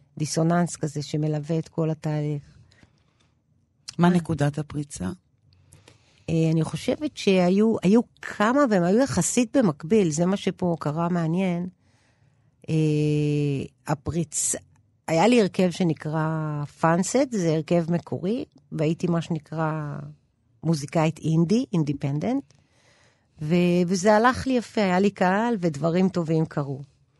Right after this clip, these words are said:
Speaker 1: אבל במקביל הקלטתי עם, אה, סוליקו את לא ציפיתי, שזה אמור היה להיות שיר שהוא בדיחה, או יותר נכון מין, בשפה של, של הדי-ג'אים זה נקרא באטל, בין שני די-ג'אים, זה מין קרב,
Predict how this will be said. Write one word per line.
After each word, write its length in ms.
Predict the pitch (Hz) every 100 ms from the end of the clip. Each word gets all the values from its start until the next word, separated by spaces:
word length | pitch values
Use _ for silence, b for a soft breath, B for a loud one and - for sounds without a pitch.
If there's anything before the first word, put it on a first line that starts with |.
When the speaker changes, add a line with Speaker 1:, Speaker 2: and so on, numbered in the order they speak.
| _ _ _ _ -
Speaker 1:
אבל 260 | - 160 160
במקביל 800 | 151 160 151 190 202 320 320 294
הקלטתי 680 | 226 190 196 220 - 196 180
עם, 160 | 170 165
אה, 120 | 160
סוליקו 560 | - 160 196 240 214
את 120 | 175 180
לא 100 | 180
ציפיתי, 640 | - - 160 165 240 294
שזה 320 | 285 190 160
אמור 280 | 156 170 165
היה 180 | 170 165
להיות 280 | 165 160 -
שיר 220 | - 160
שהוא 240 | - 156
בדיחה, 500 | 143 143 - 147 170 277 _ _ b b b b b
או 100 | 160
יותר 280 | 151 175 160
נכון 340 | 160 - 160
מין, 580 | 160 165 156 156 151 143 - - _ _ _ -
בשפה 840 | - 156 139 143 - - 160 170
של, 360 | 160 175 160 151
של 180 | 147 -
הדי-ג'אים 380 | 160 180 175 170
זה 80 | 147
נקרא 260 | 143 160 151
באטל, 540 | 151 160 - 240 254 202
בין 180 | 156
שני 480 | 143 - 170 165 160 - _ _ _ _ _ -
די-ג'אים, 640 | 175 165 170 180 226 277 233
זה 120 | 170
מין 180 | 160 156
קרב, 580 | - 151 170 170 156